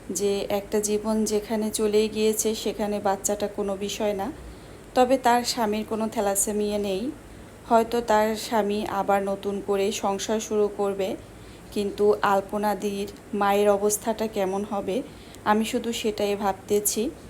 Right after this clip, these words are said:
মেয়েটাকে আঁকড়ে ধরে বাঁচতে চেয়েছিল মা। হয়তো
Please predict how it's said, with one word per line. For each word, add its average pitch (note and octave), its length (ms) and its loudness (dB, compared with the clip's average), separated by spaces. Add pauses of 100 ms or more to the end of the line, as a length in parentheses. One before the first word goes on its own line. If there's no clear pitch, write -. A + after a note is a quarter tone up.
(340)
মেয়েটাকে A#3+ 720 2 (100)
আঁকড়ে G#3 420 2
ধরে G#3+ 460 0 (300)
বাঁচতে G3+ 440 4
চেয়েছিল G3+ 580 2
মা। G3 300 2 (840)
হয়তো A#3+ 540 6